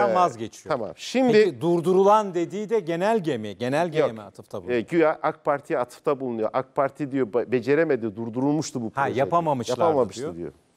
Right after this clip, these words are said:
Speaker 1: Şimdi sizin yayınınızda İstanbul halkı adına, İstanbul Büyükşehir Belediye Başkanı'na soruyorum. Bir,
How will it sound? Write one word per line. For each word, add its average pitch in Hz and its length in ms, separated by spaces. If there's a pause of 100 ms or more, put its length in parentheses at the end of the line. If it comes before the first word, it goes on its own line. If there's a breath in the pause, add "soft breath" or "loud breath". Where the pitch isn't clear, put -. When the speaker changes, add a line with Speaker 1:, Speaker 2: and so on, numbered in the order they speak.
(220)
Speaker 1:
Şimdi 226 500 (440)
sizin 160 280
yayınınızda 170 1000
İstanbul 180 580
halkı 156 420
adına, 135 460 (540)
İstanbul 175 580
Büyükşehir 156 440
Belediye 147 420
Başkanı'na 139 500
soruyorum. 117 440 (2500)
Bir, 185 320